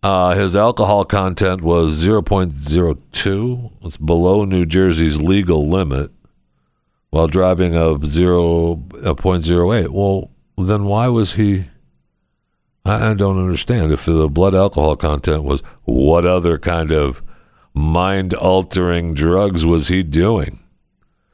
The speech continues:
So, because the alleged offense occurred on federal land,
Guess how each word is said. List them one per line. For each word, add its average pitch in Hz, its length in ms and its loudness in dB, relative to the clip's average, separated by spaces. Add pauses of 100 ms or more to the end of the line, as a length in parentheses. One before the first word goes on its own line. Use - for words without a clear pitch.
(500)
So, 127 500 2
because 127 840 0
the 131 120 2
alleged 110 460 2
offense 101 400 0
occurred 104 400 0
on 95 240 0
federal 113 760 0
land, 71 720 -2